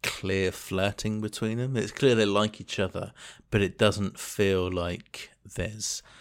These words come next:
like, a real flirtatiousness going on. It's a lot more modest than that. Whereas, again, the U S Office, there is, like, a lot of smiles and a lot of, like, cheeky moments. Again, I don't,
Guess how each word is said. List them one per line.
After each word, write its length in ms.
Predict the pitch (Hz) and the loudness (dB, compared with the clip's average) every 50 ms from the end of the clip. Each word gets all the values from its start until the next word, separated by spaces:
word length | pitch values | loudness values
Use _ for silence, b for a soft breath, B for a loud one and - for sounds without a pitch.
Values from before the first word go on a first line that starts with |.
| b b b b _ _ _ _ | b b b b _ _ _ _
like, 380 | - 110 95 90 85 - - - | -6 -2 -2 -2 -2 -4 -4 -4
a 80 | 90 87 | -4 -4
real 380 | 90 92 98 101 98 90 85 | -2 0 2 2 2 2 0
flirtatiousness 1000 | - - - 95 90 - - - 98 95 - - - 90 - - 98 92 - - | -2 -2 -2 0 0 0 -2 -2 -2 -2 -2 -4 -6 -6 -6 -6 -6 -6 -4 -2
going 240 | - 92 90 90 87 | -2 -2 -2 -2 -4
on. 160 | 87 87 85 | -4 -6 -6
It's 140 | 80 - - | -6 -4 -4
a 60 | 101 | -4
lot 120 | 98 - | -4 -2
more 80 | 104 98 | -4 -4
modest 460 | 98 98 98 98 98 95 - - - | -2 0 0 0 0 0 -2 -4 -6
than 160 | 92 87 90 | -6 -6 -4
that. 180 | 85 82 - - _ | -4 -6 -6 -8 _
Whereas, 500 | 104 101 92 90 90 90 87 85 - - B B B B B B | -2 0 0 2 0 0 -2 -2 -4 -6 B B B B B B
again, 320 | - - 90 98 92 87 85 | -14 -6 -2 0 0 0 0
the 100 | 87 90 | -2 -2
U 220 | 87 92 92 87 | 0 0 0 0
S 180 | 85 80 - - | -2 -2 -4 -6
Office, 320 | 92 - - 92 87 - | -6 -6 -6 -6 -6 -6
there 280 | - - 90 90 90 87 | -6 -4 -2 -2 -2 -2
is, 300 | 87 90 - - - B B B B B B | -4 -4 -6 -8 -8 B B B B B B
like, 220 | - 101 98 - - | -4 -4 -4 -2 -2
a 40 | 90 | -2
lot 220 | 92 98 101 - | 0 2 0 0
of 160 | - 98 92 | 0 -2 -4
smiles 920 | - - - - - - 95 95 95 92 90 87 87 90 90 90 85 - - | -2 -2 -2 -2 -2 -2 -2 0 2 2 2 2 0 0 -2 -2 -4 -6 -6
and 80 | 92 92 | -6 -6
a 40 | |
lot 180 | 92 92 90 - | -4 -4 -4 -4
of, 100 | 98 95 | -2 -2
like, 200 | 101 92 - - | -4 -4 -4 -6
cheeky 600 | - - - - 104 98 - - - 101 98 98 | -8 -8 -4 -2 -4 -4 -4 -8 -8 -6 -6 -4
moments. 880 | 95 95 95 92 92 92 90 90 90 90 92 - - - - - - - B B B B B B B B | -4 -4 -2 -2 -2 -2 -4 -6 -6 -6 -8 -8 -6 -6 -4 -4 -4 -6 B B B B B B B B
Again, 340 | - 110 - - 110 107 101 | -4 -2 0 2 2 2 2
I 100 | 95 98 | 2 0
don't, 200 | 101 98 - | 0 -2 -2